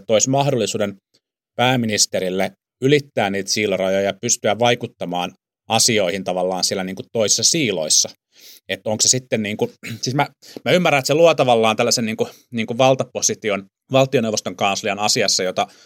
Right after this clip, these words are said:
asioissa, joita hoidetaan myös kahdessa muussa ministeriössä ja,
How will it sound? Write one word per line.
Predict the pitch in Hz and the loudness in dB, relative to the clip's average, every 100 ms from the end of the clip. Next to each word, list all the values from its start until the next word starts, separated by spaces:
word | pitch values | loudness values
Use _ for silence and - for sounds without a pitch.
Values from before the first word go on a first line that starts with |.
| _ 117 | _ -4
asioissa, | 139 127 110 | 0 0 0
joita | 110 104 | -2 0
hoidetaan | 123 113 107 110 98 | 0 0 0 0 -2
myös | 104 98 - | -2 -2 0
kahdessa | 104 107 - 104 | -2 0 -2 -2
muussa | 104 - | -2 -2
ministeriössä | 120 139 131 - 98 95 - 90 | 0 0 0 -2 -4 -2 -2 0
ja, | 95 | -2